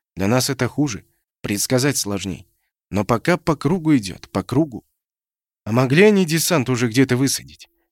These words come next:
Нет, не думаю. А если и высадили, то точно не у нас на пути. Мы бы высадку услыхали. Тогда бы нам даже лучше было,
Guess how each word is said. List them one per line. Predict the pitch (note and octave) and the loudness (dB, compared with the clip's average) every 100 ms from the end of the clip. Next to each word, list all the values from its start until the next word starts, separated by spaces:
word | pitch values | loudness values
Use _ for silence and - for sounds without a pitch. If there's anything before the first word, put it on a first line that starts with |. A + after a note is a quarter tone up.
| _ | _
Нет, | D#3 C#3+ F#2 G2 | 2 2 0 0
не | C3+ | 0
думаю. | C#3 C#3 C#2 - _ _ _ | 0 -2 -4 -16 _ _ _
А | - | -8
если | F2 C#3 - C3 | 0 0 2 2
и | |
высадили, | C3+ - A#2+ E2 C2+ - _ _ | 2 -2 -4 -8 -14 -18 _ _
то | A#2+ | -2
точно | - D#3 - D3+ | 2 2 4 2
не | C#3+ | 4
у | C#3+ | 4
нас | B2+ G#2+ | 2 0
на | A2 | -4
пути. | - B2+ - - _ _ _ _ - | -4 -4 -4 -10 _ _ _ _ 0
Мы | C3 | 2
бы | C3+ B2 | 4 2
высадку | D#3+ D3+ C#3+ D#3 | 0 -2 0 2
услыхали. | C3+ - C#3 E3 C3+ D2 _ _ _ _ _ _ _ _ _ _ - | 2 0 0 0 -2 -4 _ _ _ _ _ _ _ _ _ _ -6
Тогда | G#2+ A2+ E3 | -2 2 4
бы | D3 | 4
нам | D3 D3+ | 4 2
даже | C3 C#3+ C#3+ | 2 0 0
лучше | D3 F#3 - | 0 -2 -6
было, | A#2 - | -8 -12